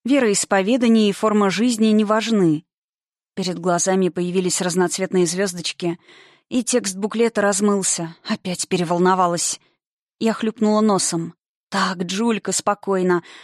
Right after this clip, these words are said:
Возьми себя в руки. Спокойно, все страшное позади. Нужно успокоиться".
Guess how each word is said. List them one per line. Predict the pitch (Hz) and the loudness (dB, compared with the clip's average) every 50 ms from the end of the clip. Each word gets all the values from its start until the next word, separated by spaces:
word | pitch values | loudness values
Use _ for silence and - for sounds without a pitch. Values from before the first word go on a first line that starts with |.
| - - | -8 -2
Возьми | 196 220 226 202 - 202 202 202 247 | 2 2 2 2 2 2 2 4 2
себя | 240 - 269 220 247 254 | 2 2 0 2 0 0
в | 233 226 | 0 0
руки. | 214 202 185 - - - 185 180 170 _ _ _ _ - | -2 -2 -2 -4 -4 -2 0 0 -2 _ _ _ _ -10
Спокойно, | - - - 240 233 233 - 220 220 220 208 196 185 180 | -8 -2 0 -2 -2 -2 0 2 2 4 4 4 2 2
все | 165 - - 220 | 2 0 -2 -2
страшное | - - - 196 190 208 233 - - 196 185 180 | -2 0 0 0 2 2 2 0 0 0 0 0
позади. | - - 208 185 220 214 202 190 196 190 175 156 _ _ _ _ _ _ - | 0 -2 0 2 2 0 0 0 0 0 0 -2 _ _ _ _ _ _ -2
Нужно | 208 214 214 214 214 214 226 226 | 0 2 2 2 2 2 2 2
успокоиться". | 226 - - 208 208 - - 214 208 196 - - - 180 165 | 0 0 0 0 -2 0 0 0 0 0 0 -2 -4 -4 -4